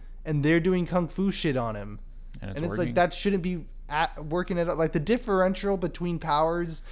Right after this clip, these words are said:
Speaker 1: where it's like, okay, Jessica Jones is this strong, but
Speaker 2: Yeah.
Speaker 1: like, she's still fighting henchmen, or, like,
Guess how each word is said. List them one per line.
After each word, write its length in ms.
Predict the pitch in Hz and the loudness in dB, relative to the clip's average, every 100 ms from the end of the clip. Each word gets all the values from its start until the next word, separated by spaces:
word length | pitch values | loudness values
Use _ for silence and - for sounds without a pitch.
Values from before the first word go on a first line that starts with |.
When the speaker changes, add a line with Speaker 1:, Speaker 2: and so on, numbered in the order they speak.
| - | -10
Speaker 1:
where 140 | 147 147 | -2 -2
it's 120 | - | 0
like, 240 | 139 123 151 | -2 0 -2
okay, 200 | 143 143 | -2 0
Jessica 360 | 151 143 147 | -2 -4 -4
Jones 320 | 139 139 139 | 0 0 0
is 180 | 131 120 | -4 -4
this 220 | 120 139 | 2 2
strong, 500 | - 147 131 139 143 | 2 2 4 4 2
but 220 | 127 123 113 | 0 4 4
Speaker 2:
Yeah. 100 | 95 | 4
Speaker 1:
like, 220 | 117 - | -2 -8
she's 260 | - 127 | -8 -8
still 280 | - - 135 | -6 -4 -4
fighting 340 | 127 135 120 120 | -2 -2 -2 -4
henchmen, 680 | 127 135 139 139 135 135 135 | -4 -6 -6 -4 -4 -4 -6
or, 180 | 117 120 | -4 -4
like, 340 | 113 110 - | -4 -8 -12